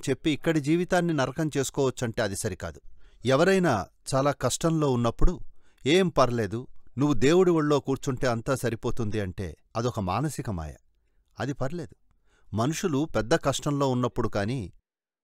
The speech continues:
దాన్ని బ్రాండ్ చేసి అమ్మకండి, ఎందుకంటే అది అన్ని చోట్ల పనిచేయదు. ఇప్పుడు మనుషుల మనసుల్లో ఈ స్వర్గం కూలిపోతోంది. ఎందుకు? ఈ డ్రగ్స్,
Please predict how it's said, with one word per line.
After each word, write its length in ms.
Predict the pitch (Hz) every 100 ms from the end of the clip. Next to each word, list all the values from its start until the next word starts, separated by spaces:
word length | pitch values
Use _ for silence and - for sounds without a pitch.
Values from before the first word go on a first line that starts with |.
| - 87
దాన్ని 260 | 131 127
బ్రాండ్ 480 | 85 101 131 170 151
చేసి 160 | 143 113
అమ్మకండి, 460 | 107 - 95 - _ _ _ _ -
ఎందుకంటే 480 | 113 143 143 120 151
అది 140 | 127
అన్ని 200 | 101 151 -
చోట్ల 180 | 156 151
పనిచేయదు. 540 | 131 110 107 87 - _ _ _ _ _ _ _ _ _ _ _ _ _ _ _ _ _ 127
ఇప్పుడు 420 | 131 139 95 78 _ _ _ _ _ _ _ -
మనుషుల 440 | 110 156 - 208
మనసుల్లో 520 | 196 143 151 151 151 151
ఈ 120 | 123
స్వర్గం 440 | - 120 123 160
కూలిపోతోంది. 680 | - 131 135 120 - 82 - _ _ _ _ _ _ _ _ _ _ -
ఎందుకు? 520 | 131 151 147 147 151 - - - - 127
ఈ 120 | 135
డ్రగ్స్, 640 | 85 123 143 - 123 101